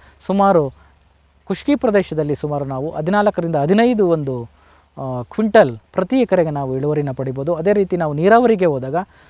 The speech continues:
ಸುಮಾರು ಇಪ್ಪತ್ತು ಕ್ವಿಂಟಲ್ವರೆಗೂ ನಾವು ಒಂದು ಧಾನ್ಯದ ಇಳುವರಿ, ಸುಮಾರು ಐದರಿಂದ ಆರು ಟನ್‌ಗಳಷ್ಟು ನಾವು ಮೇವಿನ ಇಳುವರಿನ ಈ ತಳಿಯಿಂದ ಪಡಿಬೋದು.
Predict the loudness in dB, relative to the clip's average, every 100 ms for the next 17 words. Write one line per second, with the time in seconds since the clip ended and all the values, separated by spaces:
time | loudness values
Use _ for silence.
0 | _ -6 0 0 0 -6 _ -10 -4 -4
1 | -4 -6 -2 -2 -2 -6 -6 -6 -6 -8
2 | -12 -12 -10 -4 -2 0 2 2 4 2
3 | 2 -4 _ _ -4 0 2 4 4 4
4 | 2 2 2 2 2 0 0 -2 -6 -8
5 | -6 -4 -4 -4 -4 -6 -6 -8 -6 -6
6 | -6 -6 -6 -6 -6 -10 -12 -16